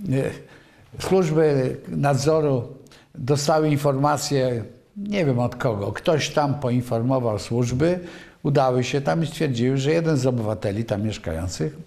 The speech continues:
zrealizował samowolę budowlaną. No i od tego się rozpoczął problem i dyskusja, i pytanie, co zrobić, żeby zalegalizować, bo tego oczekują mieszkańcy. Uważam, że takiej możliwości nie ma.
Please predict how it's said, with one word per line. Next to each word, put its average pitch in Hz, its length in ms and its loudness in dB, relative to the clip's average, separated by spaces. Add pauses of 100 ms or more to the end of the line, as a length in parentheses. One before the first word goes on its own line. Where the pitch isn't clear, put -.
(160)
zrealizował 151 880 2
samowolę 107 580 0
budowlaną. 127 640 -2 (460)
No 247 60 4
i 247 160 6
od 240 140 2
tego 220 220 0
się 202 140 0
rozpoczął 175 500 0
problem 127 480 0
i 139 60 2
dyskusja, 135 720 0 (840)
i 156 120 0
pytanie, 143 600 2 (420)
co 180 220 2
zrobić, 139 420 0
żeby 143 320 2
zalegalizować, 120 840 2
bo 117 140 -2
tego 156 240 -2
oczekują 131 460 -2
mieszkańcy. 95 640 -6
Uważam, 135 380 2
że 123 180 0
takiej 123 400 -4
możliwości 98 720 -2
nie 67 160 -8
ma. 60 120 -12